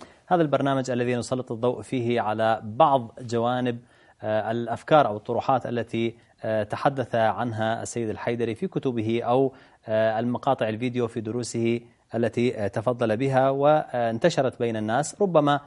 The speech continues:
طرح البعض تساؤلات بخصوص هذه، آه، الأفكار أو الآراء. نحن نحاول أن نسلط الضوء على هذه الأسئلة علنا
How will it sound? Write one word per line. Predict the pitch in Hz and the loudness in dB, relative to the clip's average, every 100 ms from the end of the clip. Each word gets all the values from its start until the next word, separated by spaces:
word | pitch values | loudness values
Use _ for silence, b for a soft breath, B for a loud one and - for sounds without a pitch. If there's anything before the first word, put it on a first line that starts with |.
| - - | -10 2
طرح | 160 135 | 2 2
البعض | 131 127 120 | 2 4 2
تساؤلات | - 123 131 117 120 113 123 | 2 -2 0 0 0 -2 -4
بخصوص | 104 - 139 - | -8 -6 -6 -2
هذه، | 123 113 110 113 b b b - | -2 0 0 -2 b b b -4
آه، | 110 107 | -2 4
الأفكار | 151 131 113 - 113 - | 4 4 -2 -4 -2 4
أو | 147 | 4
الآراء. | 135 120 117 127 147 | 4 2 4 4 2
نحن | 156 143 | -2 -2
نحاول | 131 120 139 131 | -4 2 2 2
أن | 117 | -2
نسلط | 110 156 139 127 | -2 -2 -4 -4
الضوء | 123 131 - B B - | 0 0 -2 B B -2
على | 110 120 | 0 4
هذه | 120 104 185 190 160 | 4 6 4 6 2
الأسئلة | 160 160 - 160 160 | 2 0 0 2 2
علنا | 151 135 131 123 123 | 4 2 2 0 -2